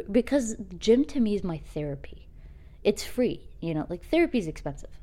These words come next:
So I just go to the gym, and then I talk with the weights,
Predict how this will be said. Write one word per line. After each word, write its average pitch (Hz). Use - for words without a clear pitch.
So 254
I 262
just 302
go 277
to 285
the 294
gym, 269
and 185
then 175
I -
talk 247
with 285
the 285
weights, 285